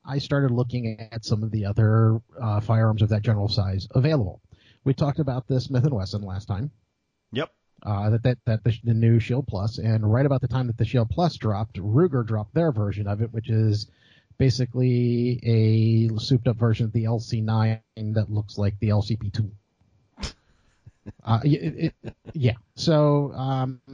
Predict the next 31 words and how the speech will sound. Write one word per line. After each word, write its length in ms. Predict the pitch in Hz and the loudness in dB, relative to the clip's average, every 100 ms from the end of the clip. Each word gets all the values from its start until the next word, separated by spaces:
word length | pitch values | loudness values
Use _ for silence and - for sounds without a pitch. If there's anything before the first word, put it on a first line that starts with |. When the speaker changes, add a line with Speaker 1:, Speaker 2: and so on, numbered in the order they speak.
| 127 _ - 170 - 147 | -20 _ -18 -14 -10 -2
Speaker 1:
and 320 | 147 135 139 143 | 2 4 2 0
I'm 260 | 147 151 | -2 0
not 180 | 143 139 | 0 2
a 20 | 127 | 0
huge, 500 | - 139 127 117 - - | 2 4 4 2 -6 -12
huge 400 | - 135 120 110 113 | 0 4 6 4 0
Ruger 420 | 110 120 110 104 | 0 0 0 -2
fan 240 | 110 104 | -2 -4
when 100 | 101 | -4
it 120 | 101 | -4
comes 220 | 101 95 - | -6 -8 -4
to 120 | 98 | -4
handguns, 480 | 101 98 101 95 - | -4 -4 -6 -6 -4
so 440 | - 185 160 151 - - - - | 0 4 4 2 0 -12 -20 -10
I 80 | - | -4
passed 400 | 117 98 117 110 | -2 0 -2 -2
up 80 | 101 - _ _ | -6 -10 _ _
behind 380 | 95 104 107 110 | -8 -4 -4 -2
that 160 | 147 131 | -2 -2
one. 340 | 151 143 143 - - | -2 0 -4 -8 -4
And 540 | 135 135 131 135 123 - _ _ - - _ | -2 0 0 0 -4 -10 _ _ -20 -20 _
<sighs> 560 | _ - _ _ _ | _ -20 _ _ _
a 480 | - - - - 143 | 0 2 2 0 0
manufacturer 760 | 135 180 214 143 139 147 - 147 | 2 4 4 2 2 0 0 2
that 140 | 120 117 | 2 2
has 180 | 107 - | -2 -6
plagued 560 | - - 117 139 127 113 | -10 -6 -2 0 -2 -4
me 420 | 113 104 107 147 123 - - _ _ _ _ _ _ _ _ _ _ _ _ - | -2 -2 -2 -4 -6 -14 -20 _ _ _ _ _ _ _ _ _ _ _ _ -14
from 200 | - 139 | -2 2
the 80 | 117 | 2
beginning. 500 | 113 117 127 107 95 | 2 2 0 -2 -6